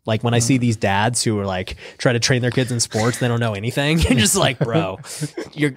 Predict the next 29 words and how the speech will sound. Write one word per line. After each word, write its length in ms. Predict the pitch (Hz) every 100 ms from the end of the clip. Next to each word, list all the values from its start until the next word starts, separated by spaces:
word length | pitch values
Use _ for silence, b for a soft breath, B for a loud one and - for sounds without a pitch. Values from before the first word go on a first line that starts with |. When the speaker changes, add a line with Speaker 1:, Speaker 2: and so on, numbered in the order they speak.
| -
Speaker 1:
that 140 | 123
kid 180 | 151 117
has 160 | 117
no 140 | 107 107
chance," 480 | - 95 78 - - B B
you 100 | -
know? 260 | 147 127 139 147 B B -
Um, 760 | 135 127 123 117 110 104 104 _ -
he 200 | - 160
was 120 | 143
smart 240 | 160 151
enough 140 | 135 120
to 60 | 120
be 60 |
like, 160 | 120 104
"Yeah, 180 | 143 101
I, 200 | - 104 90
I 120 | 110
am 100 | 107
not 340 | 107 107 107 - _ _ _
the 80 | -
guy, 240 | 107 110 92
but 140 | 98
I 80 | 101
will 120 | 98
get 260 | 95 127 -
you 100 | 98
the 100 | 92
guy 460 | 87 85 87 90